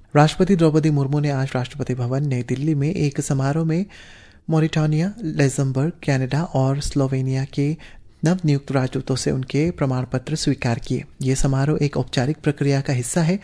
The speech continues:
जिसके तहत विदेशी राजनयिक भारत में अपने पदभार ग्रहण करते हैं। इन प्रमाण पत्रों पर सौंप कर राजदूत औपचारिक रूप से अपने राजनयिक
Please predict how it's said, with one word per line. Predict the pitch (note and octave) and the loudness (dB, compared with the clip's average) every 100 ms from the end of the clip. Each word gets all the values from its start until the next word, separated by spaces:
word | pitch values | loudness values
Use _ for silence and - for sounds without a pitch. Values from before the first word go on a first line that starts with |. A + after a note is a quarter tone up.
| - | 2
जिसके | E3 - | 2 2
तहत | F#3+ F#3 G3+ | 0 2 2
विदेशी | C#3+ C#3+ - | 2 2 2
राजनयिक | C#3+ C3 C3+ C3+ C#3 | 2 2 0 -2 -2
भारत | - C3+ C#3 D3+ | -2 -2 -2 -2
में | |
अपने | C#3+ - D3 D#3+ - | -2 0 0 -2 0
पदभार | D3+ C#3 D3+ F3+ | 0 2 0 0
ग्रहण | C3 A#2+ | 0 -2
करते | C3 A#2 - | -2 -4 -2
हैं। | A#2+ B2 - - | -2 -4 -8 -4
इन | C3+ | -2
प्रमाण | C3 B2+ B2 B2 | -2 -2 -2 -4
पत्रों | B2 A#2 C3+ C#3 - | -4 -2 -2 -2 -2
पर | C3 E3 - - | -2 -2 -6 -6
सौंप | - F3 - | 0 0 2
कर | D#3 | 0
राजदूत | D3 C3 - C#3+ - | 2 -2 -2 -4 -2
औपचारिक | C3+ - B2+ D#3+ - | -4 -2 -2 -2 0
रूप | D#3 | -2
से | - E3 - | 0 -2 -2
अपने | - C#3+ D3+ D#3+ | -4 -2 0 0
राजनयिक | C3 - C#3 C#3 | -2 -2 -4 -4